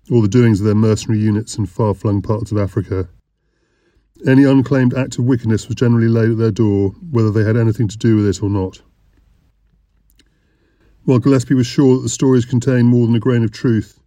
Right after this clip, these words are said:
he was also sure that they were amplified to sell newspapers and supermarket novels and scare children into good behaviour. But that hadn't stopped the MacGregors from being excluded and shunned by much of Gallic society.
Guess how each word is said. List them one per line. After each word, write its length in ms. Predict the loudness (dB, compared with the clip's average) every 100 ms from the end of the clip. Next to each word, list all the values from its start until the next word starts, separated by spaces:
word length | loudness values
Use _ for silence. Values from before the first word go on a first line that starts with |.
| _ _ _ _ _ _ -6
he 80 | 0
was 80 | 2
also 240 | 2 0
sure 280 | 0 2 2
that 80 | 0
they 60 |
were 120 | 0
amplified 680 | 0 -2 -2 -2 0 0 -2
to 60 | -4
sell 240 | -2 0
newspapers 580 | 2 0 0 -2 -2 -4
and 100 | -4
supermarket 520 | -4 -2 -2 -2 -2
novels 460 | -4 -2 -4 -6 -6
and 120 | -8
scare 260 | -2 -2 -2
children 360 | -2 -2 -2
into 100 | -4
good 160 | -4 -4
behaviour. 560 | 0 0 0 -2 -4 -10 _ _ _ _ _ _ _ _ _ -4
But 120 | -2
that 120 | 0
hadn't 220 | 2 2 0
stopped 260 | -2 0
the 60 | 2
MacGregors 460 | 2 2 2 -2
from 100 | -2
being 140 | -2 -2
excluded 360 | -2 -2 -2
and 140 | -2 -4
shunned 480 | -2 0 0 -2 0
by 140 | 2
much 260 | 2 0 -4
of 60 |
Gallic 320 | -2 0 -2
society. 640 | -6 -4 -2 -2 -2 -4